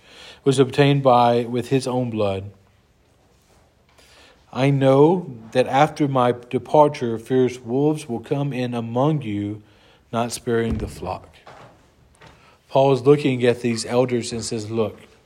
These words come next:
there's wolves at the gate. They're, they're gonna come in, and they're gonna try to devour,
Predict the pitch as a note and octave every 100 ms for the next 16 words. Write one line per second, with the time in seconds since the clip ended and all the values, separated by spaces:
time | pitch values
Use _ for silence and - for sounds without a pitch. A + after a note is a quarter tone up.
0 | _ _ _ _ _ - - _ - A#2+
1 | A#2 B2+ B2 A#2+ - G2 G2 E2+ - _
2 | D#3 - _ _ _ - A2 _ - A2+
3 | G#2+ - - A#2 B2+ C3 C3 B2+ A2 G2+
4 | F#2+ G2+ _ _ _ _ _ G#2+ G#2+ A2+
5 | A#2 B2 B2+ B2+ A#2+ A2+ G#2+ G#2 G2 F#2+
6 | F#2+ F#2+